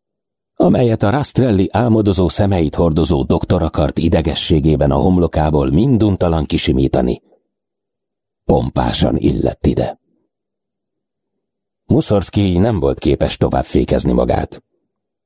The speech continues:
„Zavarom az első orosz festőt?” kérdezte alázatosan. „Vagy beszélhetek már?” Ilja hátradőlt,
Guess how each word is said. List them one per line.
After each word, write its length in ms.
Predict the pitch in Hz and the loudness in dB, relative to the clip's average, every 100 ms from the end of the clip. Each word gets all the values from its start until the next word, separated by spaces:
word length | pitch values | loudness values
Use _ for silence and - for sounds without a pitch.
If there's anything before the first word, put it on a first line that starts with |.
| _ _ _ _ _ _ _ _ _ _ _ _ _ | _ _ _ _ _ _ _ _ _ _ _ _ _
„Zavarom 640 | - 127 147 - 214 196 175 | -2 0 0 0 0 -2 0
az 300 | 160 135 - | 0 0 -2
első 440 | 107 143 151 - 156 | -2 0 0 0 2
orosz 300 | 165 165 - | 2 0 0
festőt?” 720 | 185 - - 135 110 - - _ _ _ _ _ - | 0 0 0 0 -2 -8 -14 _ _ _ _ _ -2
kérdezte 480 | 73 67 64 - 65 | 0 2 0 0 0
alázatosan. 880 | 65 64 65 69 80 - 80 67 _ _ _ _ _ _ - | 2 0 0 0 0 0 -2 -4 _ _ _ _ _ _ -4
„Vagy 340 | - 98 76 | 0 0 -2
beszélhetek 760 | 69 78 - 82 78 90 143 - | -2 -2 0 0 0 0 -2 -2
már?” 400 | 101 85 - - _ _ _ _ _ _ _ _ _ _ _ _ _ _ _ - | -2 -2 -6 -14 _ _ _ _ _ _ _ _ _ _ _ _ _ _ _ -2
Ilja 420 | 107 113 113 117 | 0 2 2 0
hátradőlt, 920 | 87 67 - 69 71 64 - - | 0 -2 -2 0 2 0 -2 -8